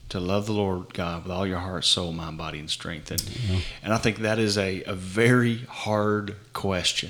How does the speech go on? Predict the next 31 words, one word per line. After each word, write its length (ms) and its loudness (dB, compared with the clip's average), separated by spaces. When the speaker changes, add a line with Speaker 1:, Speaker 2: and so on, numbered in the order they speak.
Speaker 2:
It 100 2
is. 200 6
Speaker 1:
And, 180 4
and, 220 4
and 120 4
my, 200 4
my 240 0
first 380 0
response 420 -2
to 120 -2
that 160 -4
question, 440 0
Anthony, 360 0
is 160 2
in 140 0
First 280 4
John 200 2
four 240 4
nineteen, 640 0
uh, 180 -2
where 640 2
the 140 2
scripture, 600 2
you 100 -2
know, 120 -2
John 280 2
here 240 2
is 140 0
really 320 6
trying 340 4
to, 300 0